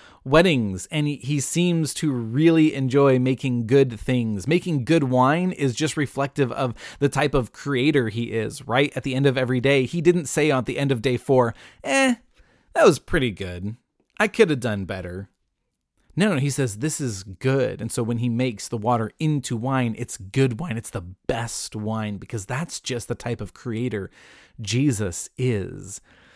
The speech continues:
That's what he's creating in us. Good wine, good things. He also loves a good party, especially a good wedding party. Scripture tells us that the children of God, those who belong to him,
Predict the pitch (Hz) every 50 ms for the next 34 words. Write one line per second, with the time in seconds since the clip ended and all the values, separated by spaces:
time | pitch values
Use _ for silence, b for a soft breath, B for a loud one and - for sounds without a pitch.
0 | B B B B B - 135 147 147 - - - - 127 113 120 107 - - -
1 | 131 123 117 113 110 110 110 107 98 b b b b b b _ _ 123 110 104
2 | 101 - _ _ 151 165 - 95 95 - - - - - - - - _ _ _
3 | _ - 117 107 117 101 90 92 92 90 90 90 90 90 - - - 110 - _
4 | _ 117 113 127 117 101 95 - - 104 107 _ _ _ _ _ _ - - 131
5 | 110 98 - - - - 104 107 - - - _ _ _ _ _ _ _ _ _
6 | _ _ _ _ _ _ _ _ _ _ B B B B B B - 165 147 160
7 | 170 160 - - 160 139 127 120 117 - - 127 123 131 135 131 117 107 98 92
8 | 92 98 - - - - - - - _ _ _ _ _ _ _ _ 123 110 101
9 | 110 95 - - 104 98 92 87 85 80 - 107 - - - - - 160 156 -
10 | - - 98 87 85 82 85 92 - 110 - b b b b b b b b b
11 | - 117 104 117 104 95 95 95 104 104 107 110 95 92 92 - - 87 87 90
12 | 87 - - - - 123 - - 113 - - 110 117 107 104 101 95 - - -
13 | 101 98 - - 107 - - 120 110 104 110 104 98 92 - - 107 104 110 101
14 | 101 104 117 - 117 113 110 107 - - 117 98 110 101 101 101 98 110 117 123
15 | 127 123 - - 107 95 98 104 101 98 95 92 95 92